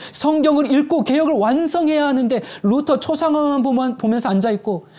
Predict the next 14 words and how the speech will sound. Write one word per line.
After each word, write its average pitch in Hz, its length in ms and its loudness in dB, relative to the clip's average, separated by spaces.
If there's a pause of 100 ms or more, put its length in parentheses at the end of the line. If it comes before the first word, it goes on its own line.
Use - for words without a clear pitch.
(140)
목사님 302 480 0
얼굴만 285 640 2
보고 269 220 0
앉아있다 220 600 0
보니까 175 580 -4 (300)
참된 330 600 -2
믿음이 302 500 0
퇴보해버린 311 920 -2 (520)
오늘날 226 380 0
현실이 240 400 -2
되었습니다. 165 520 -8 (2000)
여러분, 208 240 2
믿음이 220 680 0
강해지길 185 680 -2